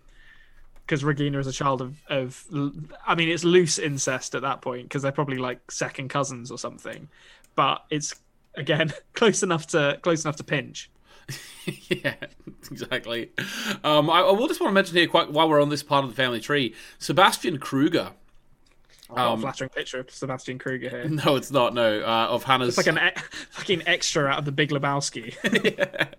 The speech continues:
Speaker 2: The stand-in. Um, he's basically, he's Hannah's father. Now, you know how we talked about maybe that they did change paths at the end of season one?
Speaker 1: Yeah.
Speaker 2: In season one, they did release a family tree,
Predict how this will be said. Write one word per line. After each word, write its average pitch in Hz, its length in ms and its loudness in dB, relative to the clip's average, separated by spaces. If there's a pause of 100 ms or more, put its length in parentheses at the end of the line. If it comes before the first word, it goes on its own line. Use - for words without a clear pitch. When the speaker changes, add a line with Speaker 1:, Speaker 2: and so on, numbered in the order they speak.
(220)
Speaker 2:
The 147 520 -2
stand-in. 143 640 0 (360)
Um, 151 300 4 (680)
he's 165 220 -2
basically, 196 500 2
he's 196 220 4
Hannah's 175 260 4
father. 127 580 2 (260)
Now, 180 160 4
you 214 100 2
know 269 80 8
how 285 80 8
we 294 80 2
talked 190 260 2
about 170 240 4
maybe 156 220 4
that 156 100 0
they 135 140 2
did 139 160 -2
change 139 380 0
paths 131 360 2
at 139 60 -4
the 123 100 -2
end 127 80 -4
of 123 80 -6
season 117 280 -2
one? 117 280 -4 (560)
Speaker 1:
Yeah. 143 140 0
Speaker 2:
In 127 60 0
season 240 320 0
one, 185 160 4
they 170 100 6
did 160 220 4
release 147 280 2
a - 60 -10
family 135 320 2
tree, 135 420 0